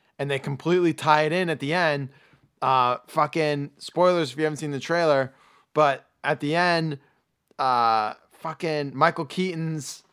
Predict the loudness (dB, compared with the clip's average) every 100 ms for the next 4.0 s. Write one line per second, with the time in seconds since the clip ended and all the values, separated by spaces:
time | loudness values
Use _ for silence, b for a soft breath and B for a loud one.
0 | -10 -6 -4 -2 2 2 2 2 2 0
1 | -2 -2 0 0 -2 2 4 4 0 -2
2 | 0 0 2 2 4 2 0 0 -2 -4
3 | -2 -2 -2 2 4 4 4 0 0 -4